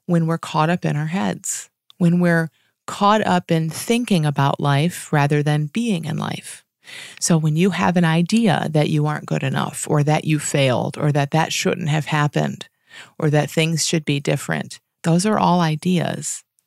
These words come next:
They, they can't be truths. If trees and squirrels don't experience those truths because they don't have human minds that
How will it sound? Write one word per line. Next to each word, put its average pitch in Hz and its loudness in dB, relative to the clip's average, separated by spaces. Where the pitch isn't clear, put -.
They, 165 2
they 170 2
can't 202 0
be 196 2
truths. - -2
If - -2
trees 202 2
and 160 2
squirrels 190 2
don't - 0
experience 143 -2
those 139 0
truths 143 -2
because 156 -4
they 139 2
don't 147 0
have 139 0
human 147 0
minds 139 0
that 127 2